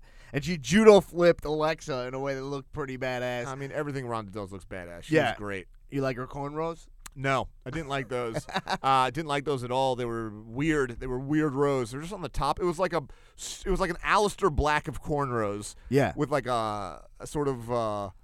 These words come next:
Speaker 2: I don't know how to describe it. There's, like, a flat sheen side piece. I, at first, I thought she shaved the sides of her head.
Speaker 1: No, they do it so well. They get it down nice.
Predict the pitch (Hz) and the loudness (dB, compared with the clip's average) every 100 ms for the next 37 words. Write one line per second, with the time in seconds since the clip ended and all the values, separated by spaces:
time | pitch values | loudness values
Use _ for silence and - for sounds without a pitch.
0 | - - - - - - - 127 123 110 | -20 -20 -20 -20 -20 -16 -6 -4 -2 -2
1 | 120 104 101 - 117 113 101 - 113 135 | -4 -6 -10 -6 -4 -4 -6 -10 -12 -10
2 | 104 - - 127 131 127 - - 139 135 | -12 -12 -6 0 0 0 -4 -4 -4 -4
3 | 127 117 110 107 98 - 120 123 120 120 | -6 -8 -12 -14 -10 -4 -2 -2 -2 -4
4 | 110 135 139 143 156 226 226 196 170 131 | -4 -4 -4 -4 0 0 0 -2 -2 -4
5 | - - 135 135 123 123 - 127 117 110 | -6 -4 -2 -2 -4 -8 -6 -6 -6 -8
6 | 101 120 127 170 147 139 156 151 - 151 | -8 -2 4 4 4 2 4 2 2 2
7 | 127 123 117 104 107 113 98 107 104 104 | 2 2 -2 -4 -8 -10 -10 -12 -10 -10
8 | 98 87 - | -12 -14 -20